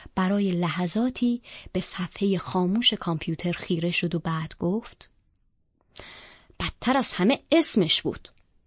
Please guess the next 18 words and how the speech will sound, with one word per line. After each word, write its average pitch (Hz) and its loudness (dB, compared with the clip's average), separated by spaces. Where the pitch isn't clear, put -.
آلبرت 165 4
کناگ." 208 6
در 160 -2
همین 233 2
لحظه 202 0
صوفی - 2
برای 190 4
اولین 170 4
بار 220 4
از 196 0
شباهت 180 2
این 185 4
دو 160 2
اسم 202 2
جا 190 4
خورد. - -8
آلبرت 165 0
کناگ 185 2